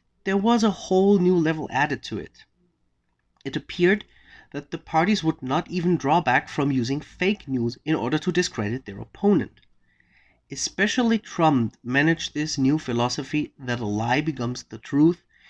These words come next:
if you just repeat it often enough. Of particular interest became the email account of Hillary Clinton, which was filtered by WikiLeaks. Several anons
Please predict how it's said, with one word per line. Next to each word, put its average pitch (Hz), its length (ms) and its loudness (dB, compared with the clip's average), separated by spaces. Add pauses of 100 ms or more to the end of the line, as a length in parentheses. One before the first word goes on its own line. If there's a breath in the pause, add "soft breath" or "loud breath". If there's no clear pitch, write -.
(180 soft breath)
if - 180 -8
you 208 80 4
just 202 300 -2
repeat 160 400 -2
it 151 180 -2
often 117 380 -4
enough. - 260 -4 (1500 soft breath)
Of 131 160 -12
particular 202 540 -2
interest 151 400 -2
became 135 480 -2
the 120 260 -8
email 175 260 2
account 131 360 -2
of 110 120 -8
Hillary 147 260 2
Clinton, 120 480 -4 (480 soft breath)
which 123 260 -4
was - 160 -18
filtered 127 420 -4
by 104 120 -8
WikiLeaks. 110 800 -6 (1600)
Several 208 840 2
anons 123 540 0